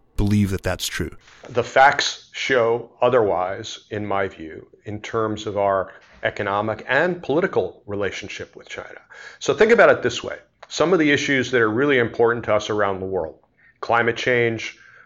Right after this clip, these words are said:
Speaker 2: uh, drug trafficking, money laundering, terrorism, piracy on the seas, none of these issues can be resolved without cooperation from China. And on all of these issues, we've had good,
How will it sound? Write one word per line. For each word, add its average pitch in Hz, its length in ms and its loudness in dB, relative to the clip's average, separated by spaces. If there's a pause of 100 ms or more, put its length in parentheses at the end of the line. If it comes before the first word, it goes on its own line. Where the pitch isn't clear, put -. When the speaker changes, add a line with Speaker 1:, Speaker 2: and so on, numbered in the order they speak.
(140)
Speaker 2:
uh, 87 380 -10
drug 131 260 4
trafficking, 117 800 2
money 127 260 2
laundering, 110 720 2 (320)
terrorism, 123 760 2 (560)
piracy 135 580 4
on 113 140 0
the 104 40 -2
seas, 117 580 -4 (420)
none 143 360 2
of 185 140 4
these 139 240 -2
issues - 480 -4 (300)
can 120 180 -4
be 113 140 -2
resolved 110 560 2
without 101 340 0
cooperation 95 720 0
from - 140 -14
China. - 440 -6
And 107 160 -4
on 107 100 -2
all 156 320 4
of 165 80 -2
these 123 220 -2
issues, 117 420 -2
we've 113 160 -8
had 123 300 2
good, 143 380 -2